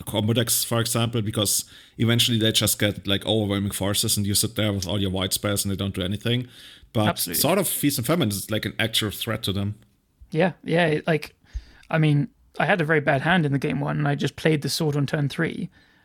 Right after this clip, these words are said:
Speaker 2: I had a force, and they just weren't able to kill me that turn, so that let me throw out a Snapcaster Mage the next turn, and then I, I started to take over from there. So it's quite interesting.
Speaker 1: I wanna see a scenario where you use your mana to hardcast Shark Typhoon in your main phase, then you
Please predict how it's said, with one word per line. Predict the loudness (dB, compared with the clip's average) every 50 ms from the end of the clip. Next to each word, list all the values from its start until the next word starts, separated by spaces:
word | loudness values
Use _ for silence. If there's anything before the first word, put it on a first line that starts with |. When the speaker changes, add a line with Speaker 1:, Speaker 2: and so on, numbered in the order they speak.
| _ _ _
Speaker 2:
I | -10 -6 -4
had | -2 0 0 0 0 -4
a | -6
force, | -6 -4 -2 0 0 0 -2 -4 -6 -6
and | -4 0 0
they | 0 0
just | -2 -4 -2 0
weren't | 0 0 2
able | 0 -2 -2
to | -4 -2
kill | -2 0
me | 2 2 0
that | -2 -4 -2
turn, | 0 2 2 2
so | 0 0
that | 0 0
let | 0 0 0
me | 0 0 0 0 -2 -6 -12 -20 -20 -20 _ _ _
throw | -8 0 2 2 2
out | 2 0 -2 -4
a | -6
Snapcaster | -6 -4 -4 -4 -4 -2 -2 0
Mage | 0 0 2 2
the | -2
next | -2 -4 -4 -2
turn, | 0 2 2 4 2
and | 2 2
then | 2 2 0 0 -2 -6 _ _ _ _ _ _ _
I, | -18 -18 -16 -14 -12 -8
I | -6
started | -4 -2 -2 -2
to | -2 -2
take | -2 0 0
over | 2 0 0
from | -2 -4 -2 0
there. | 0 0 -2 -4 -10 _ _ _
So | -16 -12 -10
it's | -10 -8
quite | -6 -4 -2
interesting. | -2 -2 -2 0 0
Speaker 1:
I |
wanna | 0 0 2
see | 0 0
a | -2
scenario | 0 -2 0 0 0 0 0 0
where | 0 0
you | 0 0 0
use | -2 -2 -2 -4 -4 -2 -2
your | -2 -2
mana | -2 -2 -2 -4 -4
to | -4 -4
hardcast | -2 -2 -4 -4 -4 -4 -4 -2 -2
Shark | -2 -4 -4 -4 -4 -4
Typhoon | -2 -2 -2 0 0 0
in | 2 2
your | 2 2 2
main | 2 0 0
phase, | 0 0 0 2 2 0 -2 -4 -6 -14 -18 -20 -20 -6 _
then | 2 2 4
you | 4 2